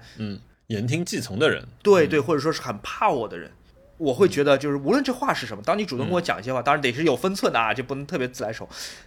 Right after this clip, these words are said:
Speaker 2: <laughs> 你给我讲一些话，我会觉得说，“哦，这个人跟别人不一样。”
Speaker 1: 嗯。
Speaker 2: 因为真的大部分，
Speaker 1: <laughs>
Speaker 2: 大部分来面试的朋友们都太紧张了。
Speaker 1: 嗯。
Speaker 2: 而在我的行业里面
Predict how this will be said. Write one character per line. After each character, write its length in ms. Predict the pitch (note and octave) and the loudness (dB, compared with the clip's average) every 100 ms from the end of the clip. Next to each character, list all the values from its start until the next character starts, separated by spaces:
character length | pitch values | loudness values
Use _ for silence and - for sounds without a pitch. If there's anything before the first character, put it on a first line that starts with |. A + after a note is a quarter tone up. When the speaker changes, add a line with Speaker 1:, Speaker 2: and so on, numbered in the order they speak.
| C#3+ - | -4 -2
Speaker 2:
<laughs> 600 | F3+ - - G#3 F3 D#3 | -2 -6 -18 -16 -12 -4
你 100 | F#3 | 2
给 80 | |
我 60 | B3+ | 4
讲 180 | - C#3 | 4 4
一 20 | |
些 80 | G3 | 4
话， 160 | A3 | 4
我 60 | F3 | 2
会 60 | F3+ | 0
觉 120 | E3 | 2
得 120 | E3+ | 2
说 80 | E3+ | 6
，“哦， 140 | G3 - | 4 4
这 120 | C4 | 0
个 100 | E3+ | 0
人 120 | B2+ | 0
跟 140 | C#3 G#2 | -2 -2
别 120 | C3 | 0
人 120 | C3 | 0
不 140 | C3 G#2 | -4 -6
一 100 | A2+ | -4
样。” 140 | G2 | -4
Speaker 1:
嗯。 20 | C#3 | -4
Speaker 2:
因 60 | |
为 60 | A3 | -4
真 180 | - D4 | -4 -4
的 120 | F#3+ | -2
大 200 | C4+ A#3+ | -2 -2
部 120 | D#3+ | -4
分， 320 | B2 B2 A#2+ A#2 | -2 0 0 0
Speaker 1:
<laughs> 200 | B2+ A#2 - | 0 0 4
Speaker 2:
大 180 | C4+ | 4
部 100 | F#3+ | 4
分 120 | E3 C#3+ | 2 2
来 140 | B2+ | 2
面 180 | D#3+ C3 | 2 -2
试 140 | - | -2
的 80 | B2 | -2
朋 240 | - A2+ | -2 -2
友 80 | B2 | -2
们 160 | A#2+ A2 | -2 -4
都 160 | E3 E3+ | -4 -4
太 580 | F#3+ G#3 F#3 C3 A2 F#2+ - _ - - _ _ _ | 0 2 4 2 0 -6 -16 _ -20 -20 _ _ _
紧 300 | - A2 F2 | -2 -2 -4
张 220 | - A2 | -4 -2
了。 80 | G2 | -4
Speaker 1:
嗯。 120 | - - | -10 -2
Speaker 2:
而 160 | D#3+ | 0
在 160 | F#3 C4 | 2 2
我 200 | C#3+ F#2 | 2 -2
的 80 | - | -6
行 240 | - A2 | -8 -4
业 140 | D3 A2+ | -2 -2
里 100 | F2+ | -4
面 300 | F#2+ F2 | -8 -12